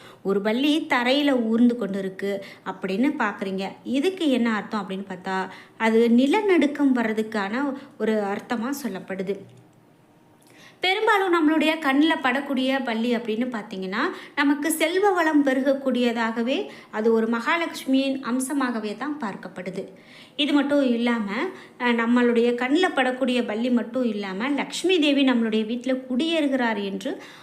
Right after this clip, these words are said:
அர்த்தப்படுகிறதா சாஸ்திரங்கள் மூலமா கூட சொல்லப்படுது. நம்மளுடைய வீட்ல பல்லி இருந்தது அப்படின்னா, எப்போதுமே நம்மளுடைய வீட்ல தானியங்களுக்கு குறைவு இருக்காதாம். எப்போதும் நம்மளுடைய வீட்ல உணவு தானியங்கள் நிரம்பி இருக்கக்கூடியது அப்படின்னு சொல்றாங்க.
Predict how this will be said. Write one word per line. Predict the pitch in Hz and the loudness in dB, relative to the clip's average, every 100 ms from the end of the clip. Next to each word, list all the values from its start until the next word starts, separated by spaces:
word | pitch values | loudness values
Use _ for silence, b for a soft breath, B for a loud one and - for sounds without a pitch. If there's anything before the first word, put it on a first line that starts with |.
| B | B
அர்த்தப்படுகிறதா | - 240 240 240 214 208 208 226 | -4 -4 -4 -4 -4 -4 -4 -2
சாஸ்திரங்கள் | 311 311 277 302 320 269 233 | -4 -2 -4 -4 -2 0 0
மூலமா | 208 208 190 185 175 | -2 -6 -6 -8 -8
கூட | 196 262 | -6 -6
சொல்லப்படுது. | 269 196 175 180 180 180 - B B B - | -6 -8 -10 -14 -14 -14 -16 B B B -4
நம்மளுடைய | 330 320 311 302 | 0 2 2 2
வீட்ல | 349 330 330 | 0 0 0
பல்லி | 294 254 285 320 | 0 0 0 0
இருந்தது | 277 294 285 294 | 0 4 4 4
அப்படின்னா, | 285 277 254 247 269 233 | 0 0 -2 0 0 0
எப்போதுமே | 240 - 269 254 254 254 | -2 -2 -2 0 2 2
நம்மளுடைய | 262 226 220 214 214 | 2 2 0 0 0
வீட்ல | 220 254 226 226 320 B B 214 | -2 -4 -2 -2 -4 B B -2
தானியங்களுக்கு | 269 320 415 392 302 269 262 - 277 - | 0 0 2 4 4 4 0 -4 -10 -4
குறைவு | 277 302 302 | 0 2 2
இருக்காதாம். | 233 - 185 180 202 - B B | 0 -2 -10 -12 -12 -14 B B
எப்போதும் | - 247 254 240 247 | -2 0 2 2 4
நம்மளுடைய | 247 226 220 214 | 2 2 0 0
வீட்ல | 220 240 226 240 | -2 -2 -2 0
உணவு | 226 262 302 | 0 0 2
தானியங்கள் | 269 247 226 214 208 233 | 0 0 -2 -4 -4 -2
நிரம்பி | 233 240 302 370 330 | 0 0 -2 -2 -2
இருக்கக்கூடியது | 247 240 233 - 214 208 202 220 | -2 -4 -6 -4 -4 -2 -2 -4
அப்படின்னு | 220 175 180 185 | -6 -12 -12 -8
சொல்றாங்க. | 240 240 190 190 190 | -8 -8 -12 -14 -14